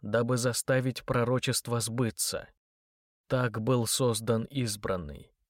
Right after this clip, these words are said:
сангвинист, никогда не пробовавший человеческой крови. Из пророчества, насчитывавшего много столетий, Бернард знал, что лишь Избранный, состоящий в Ордене, сможет найти утраченное кровавое Евангелие.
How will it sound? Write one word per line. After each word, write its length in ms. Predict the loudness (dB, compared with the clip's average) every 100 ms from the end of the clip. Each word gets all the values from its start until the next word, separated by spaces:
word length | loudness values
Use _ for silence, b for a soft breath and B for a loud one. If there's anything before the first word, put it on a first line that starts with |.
| _ _ _
сангвинист, 840 | -2 0 0 2 2 2 2 0
никогда 500 | 2 2 2 0 2
не 140 | 2 2
пробовавший 760 | 2 2 2 2 0 0 -2
человеческой 880 | 0 0 2 2 0 -2 -2 -2 -4
крови. 560 | -2 0 0 -2 -16 -20 _ _ _ _ _ _ _ _ _ _ _ _
Из 220 | -4 -4
пророчества, 800 | 0 0 2 2 2 0 0 2
насчитывавшего 920 | 2 2 2 0 0 0 0 0 2 2
много 400 | 4 2 2 0
столетий, 760 | 0 0 2 0 0 -2 -2 _ _
Бернард 640 | -6 0 2 4 2 2 0
знал, 360 | 2 4 2
что 180 | 2 2
лишь 300 | 2 0 -2
Избранный, 640 | 0 0 0 0 2 2
состоящий 800 | 2 0 0 0 2 2 2 0
в 140 | 0 2
Ордене, 440 | 2 2 2 2
сможет 420 | 2 2 2 2
найти 380 | 2 0 0 0
утраченное 800 | 2 2 2 2 2 2 2 0
кровавое 680 | 2 2 4 4 4 4 4
Евангелие. 920 | 2 0 2 0 -2 -4 -6 -10